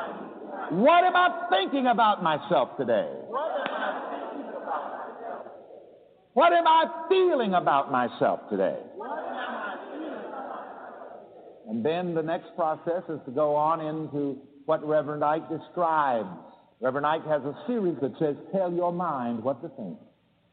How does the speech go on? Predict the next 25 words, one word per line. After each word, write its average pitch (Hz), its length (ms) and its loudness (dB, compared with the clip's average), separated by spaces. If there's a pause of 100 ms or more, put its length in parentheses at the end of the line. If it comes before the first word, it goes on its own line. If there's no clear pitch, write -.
Tell 190 200 4
your 180 180 0 (120)
feelings 139 400 -2
how 135 140 0
to 160 100 -10 (140)
feel. 95 440 -2 (540)
Tell 165 320 4
your 151 220 2
body 110 640 -2 (640)
how 120 120 4
to 117 120 -2
react." 117 400 -2 (540)
It's 233 100 0
a 226 40 2
good 302 300 4
question 254 600 2
to 233 200 2
ask 277 380 4
yourself. 254 480 4 (1040)
How 349 160 8
am 349 100 4
I 330 140 4 (100)
feeling 277 360 4
about 185 320 0
myself? 135 460 2